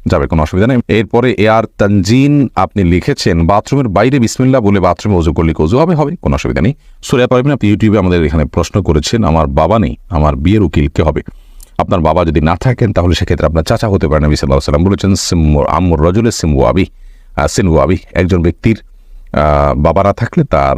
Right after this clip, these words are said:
আহ, চাচা হলেন বাবার মতো। আপনার দাদা যদি থাকেন তিনি আপনার অভিভাবক হতে পারেন,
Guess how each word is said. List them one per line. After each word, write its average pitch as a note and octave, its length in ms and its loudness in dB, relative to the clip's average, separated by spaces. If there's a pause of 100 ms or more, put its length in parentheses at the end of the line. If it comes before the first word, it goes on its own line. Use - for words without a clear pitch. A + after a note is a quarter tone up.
আহ, - 320 -8 (120)
চাচা A#2+ 260 -2
হলেন A#2 380 0
বাবার C2+ 260 0
মতো। A#1 220 -2 (640)
আপনার F#2 280 -2
দাদা G#2 240 0
যদি G#2+ 100 2
থাকেন G2+ 280 0
তিনি B2 160 2
আপনার E2 200 0
অভিভাবক D2+ 360 0
হতে D2 120 -4
পারেন, C2 360 0